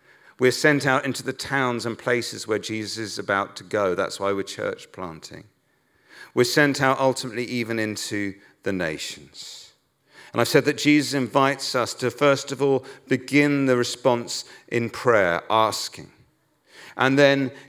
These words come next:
going. I've talked about some of the things we want to be able to do with that, and then bringing peace. And so, um, we've got some very practical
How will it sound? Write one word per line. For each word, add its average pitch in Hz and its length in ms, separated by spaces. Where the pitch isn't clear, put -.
going. 110 500
I've 98 340
talked 131 340
about 104 260
some 123 160
of 117 40
the 113 60
things 113 220
we 120 80
want 110 160
to 110 60
be 107 100
able 107 280
to - 120
do 107 220
with 101 160
that, 90 400
and 95 200
then 104 280
bringing 98 400
peace. - 1300
And 120 200
so, 123 540
um, 104 520
we've 117 240
got 120 200
some 110 180
very 113 180
practical 123 800